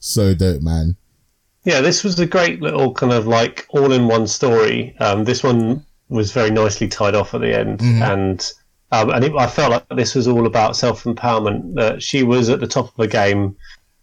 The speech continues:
Speaker 2: but she was pushing herself too much and, um, forgetting, again, forgetting what sort of, what the important parts of her life were, which was her sister and, and her friends, and she was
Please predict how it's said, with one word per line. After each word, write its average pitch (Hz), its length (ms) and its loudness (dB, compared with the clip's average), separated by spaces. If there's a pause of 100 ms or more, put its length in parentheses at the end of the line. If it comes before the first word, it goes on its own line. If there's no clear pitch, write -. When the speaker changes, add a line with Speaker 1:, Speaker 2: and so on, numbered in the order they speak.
(120)
Speaker 2:
but 117 200 0
she - 180 0
was 117 400 0 (480)
pushing 123 400 -2
herself 107 380 -2
too 117 180 -2
much - 520 -4 (160)
and, 101 500 -2 (720)
um, 113 340 2
forgetting, 123 480 0
again, 131 360 2
forgetting 135 420 0
what 123 180 0
sort 123 180 -2
of, 104 200 -4 (180)
what 135 220 0
the 139 80 -2
important 131 460 0
parts 139 280 0
of 131 100 -4
her 127 60 2
life 127 320 0
were, 151 200 2
which 117 240 -4
was 104 100 -4
her 110 100 0
sister 143 880 0
and, 98 540 -2 (520)
and 113 160 0
her 104 40 -2
friends, 123 720 2
and 104 400 0
she - 160 -2
was 107 440 -2